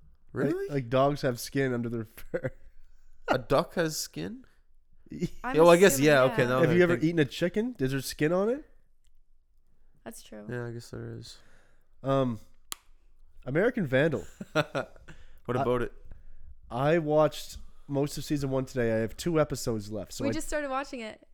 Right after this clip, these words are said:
Speaker 1: Yeah.
Speaker 2: Oh, yes, yes,
Speaker 1: I timed
Speaker 2: yeah.
Speaker 1: it perfectly. On the way home,
Speaker 2: <laughs> You watch a couple more
Speaker 1: on the way
Speaker 2: episodes?
Speaker 1: home,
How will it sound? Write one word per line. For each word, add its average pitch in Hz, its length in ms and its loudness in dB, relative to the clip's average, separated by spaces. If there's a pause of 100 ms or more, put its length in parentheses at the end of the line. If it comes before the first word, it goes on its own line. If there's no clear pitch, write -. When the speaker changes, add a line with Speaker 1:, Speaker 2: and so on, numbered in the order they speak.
(120)
Speaker 1:
Yeah. 139 340 0 (180)
Speaker 2:
Oh, 120 100 4
yes, 131 340 4
yes, 123 140 4
Speaker 1:
I 156 80 8
timed 135 320 4
Speaker 2:
yeah. 165 40 4
Speaker 1:
it 127 100 -4
perfectly. 120 680 2
On 123 160 -2
the 120 60 -2
way 123 240 0
home, 143 420 0 (160)
Speaker 2:
<laughs> 151 160 0
You 131 240 -2
watch 131 200 2
a - 40 -6
couple 135 280 -4
more 120 140 -4
Speaker 1:
on 139 140 4
the 143 80 4
way 135 200 6
Speaker 2:
episodes? 156 120 4
Speaker 1:
home, 190 260 0